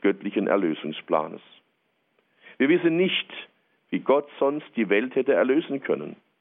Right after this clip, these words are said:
Unerfindbar und unwiederholbar sollte die von ihm gewählte Weise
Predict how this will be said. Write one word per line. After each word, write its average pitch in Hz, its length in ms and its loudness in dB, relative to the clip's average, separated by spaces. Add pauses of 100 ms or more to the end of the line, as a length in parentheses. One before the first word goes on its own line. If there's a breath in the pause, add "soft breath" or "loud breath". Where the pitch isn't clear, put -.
(800)
Unerfindbar 165 1300 2
und 135 200 -4 (100)
unwiederholbar 143 1080 2 (760)
sollte 160 440 0
die 87 260 -8
von - 300 -2
ihm 156 260 0
gewählte 107 640 0
Weise 85 640 0